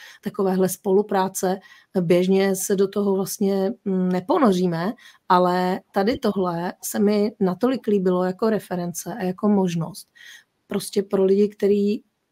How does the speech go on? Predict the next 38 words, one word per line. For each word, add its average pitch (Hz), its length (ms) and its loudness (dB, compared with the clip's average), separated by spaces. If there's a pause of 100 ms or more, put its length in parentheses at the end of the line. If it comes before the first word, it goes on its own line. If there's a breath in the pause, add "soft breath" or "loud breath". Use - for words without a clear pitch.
(220)
už - 200 -8
nevědí, 202 440 4
jako 185 220 -2
kam 190 180 -4
se 269 180 -6
obrátit, 180 600 -4 (460 loud breath)
tak, 196 280 0
eh, 202 340 4
že 202 100 0
jsem 220 160 0
si 214 100 0
řekla, 202 280 0
že 202 160 2
určitě 190 680 -2 (220)
je 208 140 6
dobrý 196 380 2
o 214 80 -6
tom 202 220 4
vědět. 165 440 -2 (440 loud breath)
A 175 240 4 (200)
ještě 330 260 0
druhá 247 360 0
věc 269 260 0
je, 196 140 2
že 202 100 2
já 190 180 2
si 277 160 -6
myslím, 190 440 -2
že 185 180 0 (480)
prostě 220 340 -6
přichází 233 640 0
doba 170 280 0
takového 233 460 0
určitého 240 520 0
požehnání, 160 920 0 (560 loud breath)
že 180 600 4 (280)
se - 120 -2
sem 254 240 2